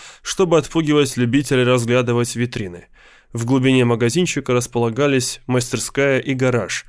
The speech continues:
Именно сюда были сгружены самые важные вещи из подвального арсенала Сетракяна: книги,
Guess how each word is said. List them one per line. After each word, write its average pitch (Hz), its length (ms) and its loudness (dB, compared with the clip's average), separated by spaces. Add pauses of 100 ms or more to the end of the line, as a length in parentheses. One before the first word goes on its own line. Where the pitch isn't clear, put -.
(300)
Именно 127 360 4
сюда 131 340 0
были 127 220 2
сгружены 120 540 0
самые 113 460 0
важные 101 460 -4
вещи 143 480 -2 (260)
из 131 220 0
подвального 135 640 2
арсенала 123 640 0
Сетракяна: 127 760 -4 (220)
книги, 127 600 -2